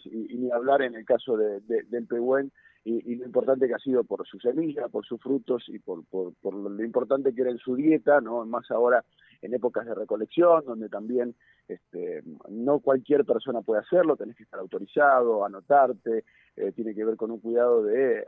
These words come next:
árboles que tienen miles de años y que han acompañado, este, a, a, a nuestras, a nuestros pueblos originarios durante toda, toda su vida. Entonces, bueno, a partir de ahí uno va descubriendo un montón de cosas muy interesantes y la conexión, la cosmovisión que había,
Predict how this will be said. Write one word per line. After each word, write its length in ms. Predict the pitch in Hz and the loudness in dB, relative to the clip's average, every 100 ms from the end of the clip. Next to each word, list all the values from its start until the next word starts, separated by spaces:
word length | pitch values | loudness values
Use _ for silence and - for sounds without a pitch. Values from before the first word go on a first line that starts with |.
| - | -2
árboles 420 | 120 131 123 110 | 0 2 2 0
que 100 | - | -8
tienen 360 | 98 131 120 113 | -6 -6 -6 -6
miles 260 | 135 120 | -4 -4
de 140 | 113 135 | 0 2
años 500 | 139 135 139 135 _ _ _ - | 2 0 -6 -10 _ _ _ -16
y 100 | 104 | -8
que 120 | - | -2
han 60 | 123 | -2
acompañado, 840 | 107 110 101 110 120 123 127 113 _ _ - | -2 -6 -6 -6 -2 0 0 -2 _ _ -12
este, 400 | 98 _ 95 87 | -12 _ -10 -6
a, 340 | 87 80 76 - | -6 -8 -12 -14
a, 260 | - 95 87 - | -12 -10 -10 -8
a 120 | 101 | -10
nuestras, 460 | 107 98 104 98 - _ - - | -10 -10 -4 -4 -6 _ -20 -12
a 40 | 107 | -12
nuestros 240 | - 104 | -12 -10
pueblos 280 | 123 117 113 | -6 -4 -6
originarios 580 | 107 104 113 123 120 104 | -8 -10 -4 -4 -2 -4
durante 300 | 101 98 98 | -6 -8 -6
toda, 400 | 113 110 101 98 - - | -2 -2 -2 -6 -12 -12
toda 200 | - 113 | -2 -2
su 160 | - 107 | -4 -10
vida. 200 | 95 92 | -8 -10
Entonces, 260 | - 110 | -10 -12
bueno, 180 | 117 90 _ - | -10 -12 _ -8
a 100 | 104 | 0
partir 340 | 117 110 139 | 0 0 -2
de 100 | 135 | 2
ahí 160 | 123 131 | 2 0
uno 140 | 123 117 | -2 0
va 100 | 113 | -2
descubriendo 600 | 113 113 117 113 113 107 _ - - | -4 -10 -8 -6 -6 -6 _ -20 -10
un 100 | 120 | -6
montón 300 | 123 120 127 | -4 -4 -4
de 80 | 123 | -2
cosas 260 | 127 - 113 | -4 -6 -10
muy 220 | 131 147 | -2 0
interesantes 560 | 131 123 - 147 147 156 | 0 0 0 0 0 -6
y 40 | 110 | -4
la 120 | 113 | -2
conexión, 480 | 120 120 - 139 123 | -2 -4 -2 0 0
la 80 | 104 | -2
cosmovisión 560 | 110 110 107 - 120 | -8 -10 -10 -8 -8
que 80 | 104 | -6
había, 320 | 101 110 98 | -6 -4 -6